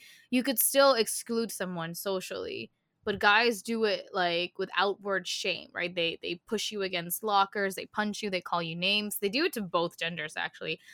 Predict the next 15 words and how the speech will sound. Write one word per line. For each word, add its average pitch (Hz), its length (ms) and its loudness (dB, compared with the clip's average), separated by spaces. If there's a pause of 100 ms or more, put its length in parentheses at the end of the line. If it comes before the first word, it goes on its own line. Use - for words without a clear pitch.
(100)
I've 202 100 -2
definitely 214 280 0
had 180 140 2
my 170 140 -2
fair 175 180 -4
share 170 220 -2
of 160 140 -12
guys 160 400 0
picking 170 320 -14
on 151 160 -6
me 160 100 -8
for 170 160 -12
no 160 100 -6
reason, 180 440 -8
and 185 160 -6